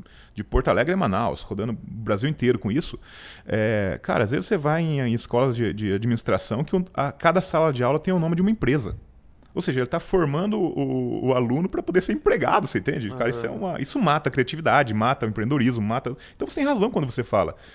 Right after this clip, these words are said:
Speaker 1: E eu não, eu extrapolaria isso, não só a licenciatura, não, acho
Speaker 2: Ah.
Speaker 1: que todas.
Speaker 2: É, eu per-, eu perguntei isso porque a gente tava fazendo a lista aqui pra nossa primeira temporada, né, do
Speaker 1: Aham.
Speaker 2: podcast. E praticamente todos os empreendedores que tão sendo bem relevantes na educação,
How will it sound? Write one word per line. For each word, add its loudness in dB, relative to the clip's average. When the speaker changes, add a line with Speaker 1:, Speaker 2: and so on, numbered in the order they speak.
Speaker 1:
E 0
eu 0
não, 0
eu 2
extrapolaria 2
isso, 0
não 0
só -2
a -2
licenciatura, -4
não, -4
acho -4
Speaker 2:
Ah. -12
Speaker 1:
que -10
todas. -6
Speaker 2:
É, -6
eu -4
per-, -10
eu -16
perguntei -12
isso -12
porque -14
a -20
gente -16
tava -6
fazendo -8
a -8
lista -12
aqui -16
pra -14
nossa -16
primeira -10
temporada, -10
né, -12
do -10
Speaker 1:
Aham. -4
Speaker 2:
podcast. -8
E -10
praticamente -12
todos -6
os -12
empreendedores -10
que -20
tão -14
sendo -14
bem -12
relevantes -10
na -14
educação, -12